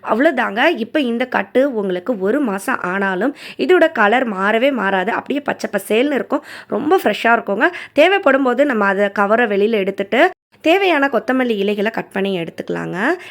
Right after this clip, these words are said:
ட்ரை பண்ணி பாருங்க. இந்த இடம் பிடிச்சிருந்தா வீடியோக்கு ஒரு லைக் கொடுங்கங்க. இப்போ அடுத்த டிப்புக்கு நான் இந்த மாதிரி பர்ஃப்யூம் எடுத்திருக்கேன். நிறைய பேருக்கு பர்ஃப்யூமு, டியோட்ரண்ட், பாடி ஸ்ப்ரே இதெல்லாம் ஒத்துக்காது. ஸ்கின்ல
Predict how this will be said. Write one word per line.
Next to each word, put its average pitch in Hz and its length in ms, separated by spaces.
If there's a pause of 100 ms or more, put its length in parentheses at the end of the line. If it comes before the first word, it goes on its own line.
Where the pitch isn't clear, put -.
(140)
ட்ரை 214 180
பண்ணி 302 220
பாருங்க. 202 260
இந்த 220 140
இடம் 196 120
பிடிச்சிருந்தா 202 440
வீடியோக்கு 196 280
ஒரு 180 120
லைக் 165 200
கொடுங்கங்க. 175 380 (420)
இப்போ - 120 (100)
அடுத்த 320 320
டிப்புக்கு 247 360
நான் 233 120
இந்த 202 140
மாதிரி 202 200
பர்ஃப்யூம் 269 400
எடுத்திருக்கேன். 196 400 (360)
நிறைய 403 260
பேருக்கு 247 320 (160)
பர்ஃப்யூமு, 208 480 (140)
டியோட்ரண்ட், 208 580
பாடி 208 300
ஸ்ப்ரே 190 240
இதெல்லாம் 190 340
ஒத்துக்காது. 196 440 (340)
ஸ்கின்ல 392 340